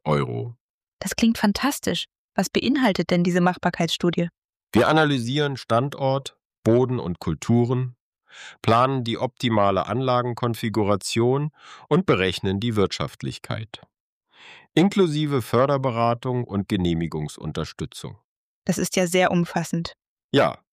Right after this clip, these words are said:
Speaker 1: Agri-P V ist komplex. Wir wollen, dass Landwirte die beste Lösung für ihren Betrieb bekommen.
Speaker 2: Das ist ein toller Service.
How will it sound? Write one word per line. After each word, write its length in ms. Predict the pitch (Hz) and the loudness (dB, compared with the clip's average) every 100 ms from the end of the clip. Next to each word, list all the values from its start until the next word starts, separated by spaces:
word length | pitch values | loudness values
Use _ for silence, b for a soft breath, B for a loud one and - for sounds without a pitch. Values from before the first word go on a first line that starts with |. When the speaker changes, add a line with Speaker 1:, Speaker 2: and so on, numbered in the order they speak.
| _ _ - | _ _ 0
Speaker 1:
Agri-P 540 | 117 127 131 120 123 | 2 2 -2 0 -2
V 140 | - | 0
ist 340 | 113 92 101 - | 0 0 -4 -4
komplex. 680 | 104 95 127 101 - - - B B B - | -4 0 0 0 -4 -14 -16 B B B 2
Wir 160 | 101 | 4
wollen, 300 | 107 143 170 | 6 4 2
dass 180 | 135 101 | -2 0
Landwirte 540 | 104 131 135 127 123 | 0 0 0 -4 -2
die 100 | 98 | -4
beste 400 | 87 123 139 - | -2 0 0 0
Lösung 460 | 131 104 110 110 113 | 2 2 2 0 -6
für 120 | - | -6
ihren 320 | 82 98 98 | -4 -2 0
Betrieb 440 | 92 98 - 123 - | -2 -4 -2 -2 -2
bekommen. 500 | 85 - 65 60 113 _ _ _ _ | -6 -4 -4 -6 -14 _ _ _ _
Speaker 2:
Das 160 | 190 | -2
ist 160 | 202 196 | -2 -2
ein 140 | 202 | -2
toller 280 | 185 196 196 | 0 2 2
Service. 500 | 185 190 180 170 - | 2 2 2 -2 -6